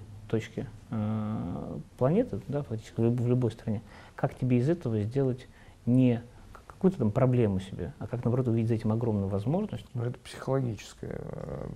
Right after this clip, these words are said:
Speaker 1: И
Speaker 2: проблема или
Speaker 1: инстру-,
Speaker 2: там
Speaker 1: и инструментальная
Speaker 2: психологическая
Speaker 1: очень.
Speaker 2: задача?
Speaker 1: Э, она и очень инструментальная. На самом деле,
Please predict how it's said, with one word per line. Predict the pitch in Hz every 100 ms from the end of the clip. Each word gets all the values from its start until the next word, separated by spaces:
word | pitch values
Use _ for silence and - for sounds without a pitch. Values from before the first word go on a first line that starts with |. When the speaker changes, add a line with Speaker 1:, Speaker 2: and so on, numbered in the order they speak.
| -
Speaker 1:
И | -
Speaker 2:
проблема | 240 220 226
или | 214
Speaker 1:
инстру-, | - 214
Speaker 2:
там | 214
Speaker 1:
и | 208
инструментальная | 190 214 226 240 220 156 113
Speaker 2:
психологическая | 107
Speaker 1:
очень. | 110
Speaker 2:
задача? | - - - -
Speaker 1:
Э, | -
она | 170 175 185
и |
очень | 180 185 185
инструментальная. | 175 180 180 185 185 95 90 107 - - -
На | 123
самом | 135
деле, | 120